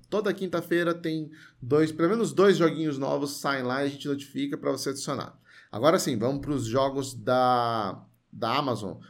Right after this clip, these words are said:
a Prime Gaming. E aí sim são jogos mensais, tá? Não, não sai jogos semanais. Eles divulgam pro mês inteiro o que vai vir.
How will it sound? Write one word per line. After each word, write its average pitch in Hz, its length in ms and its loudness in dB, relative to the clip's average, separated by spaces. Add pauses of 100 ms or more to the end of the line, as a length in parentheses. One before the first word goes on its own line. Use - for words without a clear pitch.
(120)
a 92 80 -12
Prime 147 320 2
Gaming. 123 480 0
E 123 100 0
aí 143 200 4
sim 185 200 0
são 175 240 2
jogos 160 440 4 (200)
mensais, 143 920 2
tá? 127 240 -4
Não, 139 280 -4
não 143 320 -2
sai 139 500 2 (200)
jogos 123 320 2
semanais. 117 500 -2
Eles 104 200 0
divulgam 147 440 2
pro 135 160 -2
mês 143 280 0
inteiro 143 520 0
o 143 120 -2
que 143 160 -6
vai 139 160 2
vir. 92 280 -6